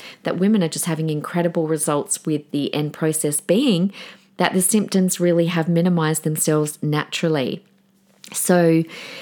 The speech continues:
you might be really surprised, but I think a new sense of trust in our bodies should emerge again. What do you reckon? Um, I'll finish off with this story. Um, you guys all know that I've got my beautiful little cobber dog, Billy, who I adore her.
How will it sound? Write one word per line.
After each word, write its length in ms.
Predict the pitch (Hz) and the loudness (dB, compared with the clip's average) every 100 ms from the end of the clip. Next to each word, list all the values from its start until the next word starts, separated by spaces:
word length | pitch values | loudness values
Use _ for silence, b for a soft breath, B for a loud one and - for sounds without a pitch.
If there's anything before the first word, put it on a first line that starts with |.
| B B B _ _ _ | B B B _ _ _
you 180 | 170 180 | 0 2
might 240 | 165 156 | 2 2
be 120 | 180 160 | 0 0
really 320 | 160 151 147 | 2 2 0
surprised, 880 | - 151 - 147 139 - - - - | -2 -4 -2 0 0 -2 -4 -4 0
but 140 | - | 2
I 140 | 175 190 | 4 2
think 240 | 202 190 | 2 2
a 40 | |
new 300 | 175 175 202 | 2 4 4
sense 380 | 208 196 185 - | 4 2 0 -2
of 140 | 160 - | -6 -6
trust 600 | - 185 175 180 - - | -6 0 0 0 -6 -2
in 200 | 165 156 | 0 0
our 180 | 147 147 | 0 -2
bodies 720 | - 143 143 143 147 - - B B B | -2 0 0 0 -2 -4 -8 B B B
should 400 | - - 170 160 | -4 0 2 2
emerge 520 | 151 151 143 139 139 | 0 0 0 -2 0
again. 460 | 147 - 120 - - - - | -2 -2 -4 -4 -8 -12 -2
What 100 | 196 | 4
do 60 | 208 | 4
you 120 | 190 | 4
reckon? 500 | 170 - 135 131 - B B B B B 175 | 2 0 -2 -2 -8 B B B B B 2
Um, 340 | 170 160 - - - | 2 2 -4 -2 0
I'll 100 | 202 | 2
finish 340 | 247 285 320 | 2 2 2
off 140 | 320 | 2
with 120 | 226 196 | 0 2
this 180 | 185 | 0
story. 640 | - 156 135 135 123 190 - B B B B | 0 0 0 0 0 -2 -4 B B B B
Um, 180 | 165 170 | 0 2
you 140 | 185 226 | 2 4
guys 320 | 226 185 180 | 4 4 2
all 100 | 180 | 0
know 220 | 165 156 | 2 0
that 140 | 156 | 0
I've 120 | 156 160 | 0 0
got 140 | - | 0
my 100 | 156 | 0
beautiful 600 | 156 156 156 - 151 143 | 0 -2 -2 -2 -2 -2
little 240 | - 156 156 | -2 0 0
cobber 320 | - 151 151 | 0 0 2
dog, 440 | 143 110 208 - | 0 2 0 0
Billy, 400 | 175 143 131 165 | 0 0 2 0
who 180 | 226 160 | 0 0
I 80 | 147 | 0
adore 440 | - 151 127 120 | -2 -4 -2 -4
her. 280 | 143 135 254 | -2 -2 -2